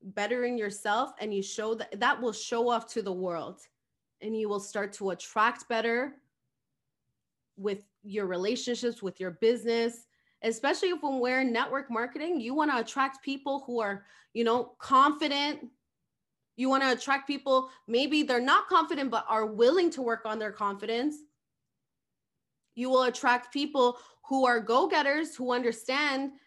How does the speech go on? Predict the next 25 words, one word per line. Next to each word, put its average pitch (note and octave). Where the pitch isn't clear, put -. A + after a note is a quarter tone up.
it's A3+
not B3
a B3
get A3+
rich A3+
quick -
thing. E4+
You A3+
gotta A3+
put A#3
in B3
the A3
work. D4+
You A#3+
will A3+
attract A#3
people C#4+
like A3+
that B3
because G#3
you're A#3
showing G#3
up F#3
as F#3
that. D#3